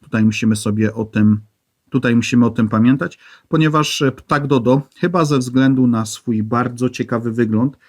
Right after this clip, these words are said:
przynajmniej ten wygląd prezentowany na, na przykład obrazach, na, na przykład, y, szkicach, prezentowały ptaka bardzo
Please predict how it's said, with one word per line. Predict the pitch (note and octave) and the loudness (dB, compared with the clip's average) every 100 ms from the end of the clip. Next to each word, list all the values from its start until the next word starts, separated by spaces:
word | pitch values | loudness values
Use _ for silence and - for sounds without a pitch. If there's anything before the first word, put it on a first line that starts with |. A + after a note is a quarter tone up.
| _ - | _ -16
przynajmniej | - B2+ A#2+ A#2+ | -2 2 4 2
ten | B2 A#2 | 0 0
wygląd | C3 B2 A#2+ A#2 | 0 2 0 0
prezentowany | A#2 A2 A#2 A#2 A2+ A#2 A#2 A2+ | -2 2 2 2 0 2 2 2
na, | A2 G#2 G#2+ G#2+ _ | 4 4 2 -2 _
na | A2 G#2+ | -6 -4
przykład | - G#2+ A2 - | -6 -4 -4 -2
obrazach, | B2+ C3 C3+ B2+ A2+ - _ _ _ _ | -4 0 0 0 -2 -6 _ _ _ _
na, | B2 A#2+ A#2 | 0 2 4
na | A2+ A2 | 2 0
przykład, | - A#2+ - A2 G#2+ - A2 | -4 -4 -2 -2 -2 -2 0
y, | G#2+ G#2+ - _ _ _ - | 0 -2 -8 _ _ _ -6
szkicach, | - D3+ - F3+ G3 - - | -2 -2 0 0 0 -6 -10
prezentowały | - E3+ F3 E3+ E3+ D#3 D#3 D#3+ D3+ | -2 0 0 0 0 0 2 2 0
ptaka | - - C#3+ - C3+ C#3 - | -4 -6 -6 -2 0 0 0
bardzo | C3 A#2+ C3+ C3 B2 B2 A#2+ | 0 2 2 -2 0 0 0